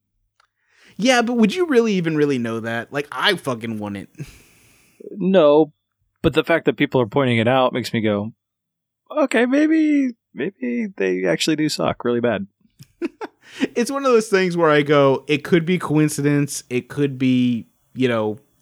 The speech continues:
Speaker 1: it could be subliminal." You know, I, I don't know, but, like, I didn't inherently see it and think, "Oh, yeah, fucking Nazi symbol." If it's not the fucking, like, S S or the fucking, the big one,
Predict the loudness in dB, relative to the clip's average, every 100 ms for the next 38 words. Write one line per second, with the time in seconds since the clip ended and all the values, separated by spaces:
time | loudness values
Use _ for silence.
0 | -10 -4 -4 -2 -2 -2 -2 -2 -6 -10
1 | _ _ _ _ _ _ _ _ _ -8
2 | -4 0 2 4 4 4 2 -2 -16 -4
3 | 2 2 2 -4 -10 _ -4 0 2 0
4 | -2 0 2 0 -2 0 0 0 -6 -8
5 | -8 0 2 2 0 -6 -12 -6 -4 -2
6 | -2 -2 -4 -6 -6 -4 -2 -2 -6 -6
7 | -8 -8 -6 0 2 4 2 0 -2 -6
8 | -4 -4 -6 -12 -12 -4 0 2 0 2
9 | 2 2 -4 -2 -2 -2 -2 -2 -2 _
10 | -6 -4 -4 -4 -2 -2 -2 -8 -10 _
11 | _ _ -2 0 2 2 -2 -4 -2 0
12 | 0 0 0 2 2 2 2 2 -2